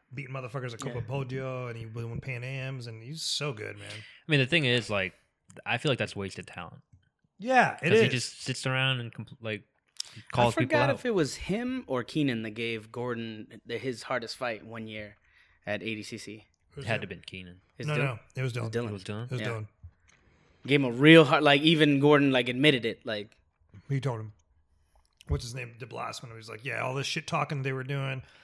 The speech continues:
Speaker 1: but whatever, he's a fucking man. He came up here and did his shit. He's,
Speaker 2: Yeah.
Speaker 1: he, he, he fucking fought hard." Yeah, he
Speaker 3: Yeah,
Speaker 1: was
Speaker 3: see, that's what I'm saying, man. Like, wasted talent. Just
Speaker 2: Did
Speaker 3: go out there and do it.
Speaker 2: Yeah. Did
Speaker 3: Just
Speaker 2: you
Speaker 3: stop
Speaker 2: see the
Speaker 3: talking about
Speaker 2: most
Speaker 3: it.
Speaker 2: recent thing? They're like, you know, nobody's signing up to fight Gordon,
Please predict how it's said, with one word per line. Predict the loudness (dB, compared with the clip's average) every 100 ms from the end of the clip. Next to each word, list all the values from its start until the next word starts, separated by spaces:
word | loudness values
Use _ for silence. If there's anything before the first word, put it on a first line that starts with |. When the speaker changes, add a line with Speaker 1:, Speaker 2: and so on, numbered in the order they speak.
| -20 -12
Speaker 1:
but |
whatever, | -6 -2 0
he's | -2 -6
a | -10
fucking | -8 -8 -8
man. | -4 -4 -4
He | -8
came | -8 -8
up | -8
here | -8
and | -10 -10
did | -10 -10
his | -10
shit. | -8 -8 -8
He's, | -8
Speaker 2:
Yeah. | -6 -6
Speaker 1:
he, | -8
he, | -10 -12 -12
he | -14
fucking | -8 -8 -8
fought | -10 -8 -6
hard." | -4 -4 -6 -14 -20 _ _ _ _
Yeah, | -10 -6 -6
he | -4
Speaker 3:
Yeah, | -4
Speaker 1:
was | -2
Speaker 3:
see, |
that's | -2 -2
what | -6
I'm |
saying, | -4 -4 -4
man. | -8 -14 -16 _
Like, | -14 -14 -14 _ _ _ -8
wasted | -6 -6 -8
talent. | -8 -12 -12 -16 -20 _ _ _ _
Just | -2
Speaker 2:
Did | 0
Speaker 3:
go | 0
out | -2
there | -4
and | -6
do | -6 -8
it. | -10 _ -10
Speaker 2:
Yeah. | -8 -8 -10 -4
Did | 0
Speaker 3:
Just | 2
Speaker 2:
you |
Speaker 3:
stop | 2
Speaker 2:
see | 2
the |
Speaker 3:
talking | 2 2
about |
Speaker 2:
most | 0 0
Speaker 3:
it. |
Speaker 2:
recent | -4 -4 -4
thing? | -2 0
They're | 0
like, | 0 -4
you | -8 -6
know, | -6 -10 -20 -12
nobody's | 0 2 4 2 2
signing | 0 -2 -2
up | -6 -6
to | -4
fight | -4 -2
Gordon, | -2 -2 -2 -8 -14